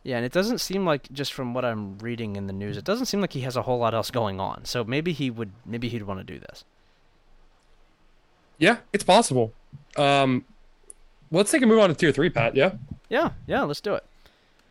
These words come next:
Speaker 2: You have lumped together two teams in the state of Virginia who are obsessed with, uh, the English royal family and monarchs general for some reason. Not sure why you did it this way.
Speaker 1: <laughs>
Speaker 2: Um,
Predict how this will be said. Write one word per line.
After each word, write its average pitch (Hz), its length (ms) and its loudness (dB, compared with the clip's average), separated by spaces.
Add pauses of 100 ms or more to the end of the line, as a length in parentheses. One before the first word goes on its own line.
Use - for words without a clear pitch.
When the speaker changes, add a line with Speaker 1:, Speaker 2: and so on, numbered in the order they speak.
(380)
Speaker 2:
You 170 180 10
have 226 180 10
lumped 160 400 10
together 147 520 8
two 175 300 4
teams 147 380 2
in 131 40 2
the 127 40 2
state 131 160 2
of 120 80 2
Virginia 123 540 4
who 120 180 6
are 117 340 6
obsessed 117 500 0
with, 113 380 -2
uh, 117 220 2
the 117 120 -2
English 123 400 0
royal 123 220 4
family 120 460 2
and 113 120 2
monarchs 113 440 2
general 123 220 0
for 123 100 -2
some 135 180 -2
reason. 139 320 2
Not 123 160 4
sure 131 160 0
why 113 180 4
you 107 80 2
did 117 160 -2
it 120 80 0
this 120 200 -4
way. 123 400 4
Speaker 1:
<laughs> - 40 -4 (420)
Speaker 2:
Um, 113 480 4